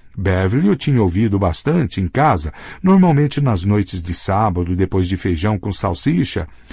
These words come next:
O pai dela era um grande amante de feijão.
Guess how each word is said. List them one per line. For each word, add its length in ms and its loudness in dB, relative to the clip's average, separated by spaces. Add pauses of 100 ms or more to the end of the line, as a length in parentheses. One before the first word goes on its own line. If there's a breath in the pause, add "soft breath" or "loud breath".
(260 loud breath)
O 120 0
pai 180 2
dela 280 0
era 80 2
um 140 4
grande 400 2
amante 400 2
de 80 -2
feijão. 480 0